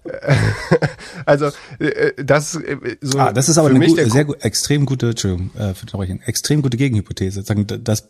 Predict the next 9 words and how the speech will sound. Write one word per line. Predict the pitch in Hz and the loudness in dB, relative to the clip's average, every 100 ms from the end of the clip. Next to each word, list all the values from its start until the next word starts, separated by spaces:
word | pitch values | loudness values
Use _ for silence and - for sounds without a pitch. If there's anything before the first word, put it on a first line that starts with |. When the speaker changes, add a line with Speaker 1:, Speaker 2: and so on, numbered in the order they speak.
| - | -6
Speaker 2:
gewisse | 113 135 131 | -2 0 -2
soziale | 120 113 - 107 110 110 107 | -2 -2 -2 -2 0 0 -2
Probleme | 117 - 101 92 139 135 95 - | -6 -6 -4 0 0 0 -2 -4
auch | 95 - | -8 -6
weiter | 98 98 107 | -6 -6 -6
weg | 110 | -8
sind. | - 156 208 | -8 -6 -6
Also | 98 | -6
das | 95 95 | -6 -8